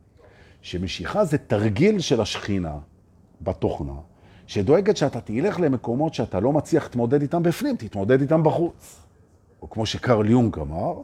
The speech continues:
מה שלא תסכים לפגוש בפנים, תיאלץ לפגוש בחוץ. נכון? עכשיו, אם אתה לא נותן לעצמך,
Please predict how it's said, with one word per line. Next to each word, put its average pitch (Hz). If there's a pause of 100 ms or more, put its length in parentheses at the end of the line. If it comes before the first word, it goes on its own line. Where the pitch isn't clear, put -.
(260)
מה 110
שלא 123
תסכים 127
לפגוש 95
בפנים, 156 (120)
תיאלץ 131
לפגוש 98
בחוץ. - (220)
נכון? 190 (840)
עכשיו, 156
אם 139
אתה 156
לא 170
נותן 160
לעצמך, 95